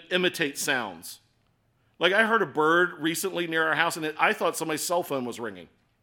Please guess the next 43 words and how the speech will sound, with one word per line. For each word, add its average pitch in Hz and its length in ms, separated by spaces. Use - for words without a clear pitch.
It 170 120
sounded 196 320
just 170 180
like 160 100
a 156 60
cell 151 240
phone. 123 200
Have 160 80
you, 240 100
have 180 100
you 247 80
seen 190 220
these? 190 100
It's 175 120
like, 165 200
"What 254 240
is 160 100
going 196 220
on?" 202 120
And, 196 240
and 185 140
so 185 140
some 247 200
of 269 80
them, 175 280
they 202 140
imitate 190 340
alarms. 185 460
I 165 80
had 202 100
a 175 80
day 151 300
recently 165 420
where 180 140
I - 40
was 139 80
supposed - 260
to 160 40
be 165 80
able 151 80
to 147 60
sleep 165 340
in 208 260